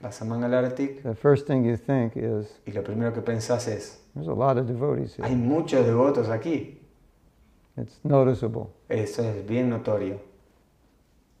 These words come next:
Speaker 2: Does that make sense?
Speaker 1: ¿Tiene sentido?
Speaker 2: It's okay. Something to
Speaker 1: Está bien.
Speaker 2: think about?
Speaker 1: Algo para
Speaker 2: Okay, we're
Speaker 1: pensar
Speaker 2: gonna
Speaker 1: sobre
Speaker 2: get
Speaker 1: eso.
Speaker 2: to Chitra's question.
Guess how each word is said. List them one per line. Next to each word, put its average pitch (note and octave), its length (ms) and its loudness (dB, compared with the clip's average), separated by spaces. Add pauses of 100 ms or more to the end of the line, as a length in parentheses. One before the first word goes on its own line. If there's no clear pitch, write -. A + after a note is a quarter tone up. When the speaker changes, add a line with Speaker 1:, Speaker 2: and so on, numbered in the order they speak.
(2500)
Speaker 2:
Does - 60 -18
that C3+ 120 -2
make A#2+ 180 0
sense? F3+ 280 -10 (200)
Speaker 1:
¿Tiene A#2+ 200 -6
sentido? B2 440 -4 (180)
Speaker 2:
It's - 100 -10
okay. C3+ 380 -4
Something C#3+ 320 0
to B2+ 80 4
Speaker 1:
Está A#2+ 80 0
bien. C3+ 120 0
Speaker 2:
think - 20 -2
about? F3 260 -4 (400)
Speaker 1:
Algo A#2 260 -8
para A#2 180 -10
Speaker 2:
Okay, D3+ 280 8
we're C#3+ 100 10
Speaker 1:
pensar - 20 8
Speaker 2:
gonna D3 160 8
Speaker 1:
sobre C#3+ 40 8
Speaker 2:
get D3 160 10
Speaker 1:
eso. C#3+ 100 2
Speaker 2:
to B2+ 60 0
Chitra's C3+ 400 0
question. - 640 -2